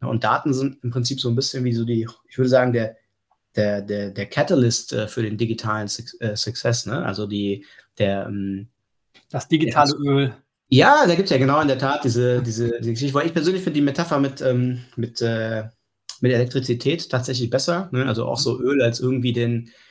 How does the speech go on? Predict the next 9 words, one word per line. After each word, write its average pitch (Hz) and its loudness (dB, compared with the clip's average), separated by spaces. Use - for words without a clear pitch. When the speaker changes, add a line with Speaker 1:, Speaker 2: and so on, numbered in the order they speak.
Speaker 1:
den, 113 0
den, 107 -4
den, 104 -6
äh, 107 -8
die 117 0
Ressource, 123 2
die 117 0
man, 117 2
äh, 107 -2